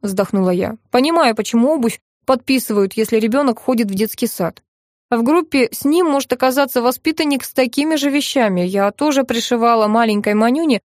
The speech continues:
метки на все платьица. А на обуви приходилось писать фломастером. Но дочь Инги никогда не посещала никаких дошкольных учреждений. У нее были няни.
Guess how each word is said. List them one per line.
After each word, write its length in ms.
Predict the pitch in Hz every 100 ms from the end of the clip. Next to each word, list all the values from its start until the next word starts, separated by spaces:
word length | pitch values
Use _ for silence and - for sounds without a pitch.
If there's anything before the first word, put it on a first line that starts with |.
| _ _
метки 540 | 262 285 294 277 - 302
на 280 | 302 247
все 340 | 240 - - 247
платьица. 640 | 247 214 208 220 220 208 - _ _ _ _
А 140 | 226
на 140 | 226 220
обуви 420 | 285 277 262 220
приходилось 640 | 208 190 208 226 277 240
писать 460 | - 208 240 247 -
фломастером. 800 | - 254 226 196 - 202 190 208
Но 340 | 240 254 202 - _ _ -
дочь 260 | 220 247 -
Инги 280 | 285 247 214
никогда 480 | 208 214 208 226
не 100 | 311
посещала 580 | 349 330 320 - 349 302
никаких 420 | 254 247 262 294
дошкольных 500 | 233 233 - 294 254
учреждений. 720 | 262 - 277 302 311 311 180 - _ _ _ -
У 60 |
нее 240 | 196 220 262
были 240 | 240 226
няни. 540 | 202 196 240 320 262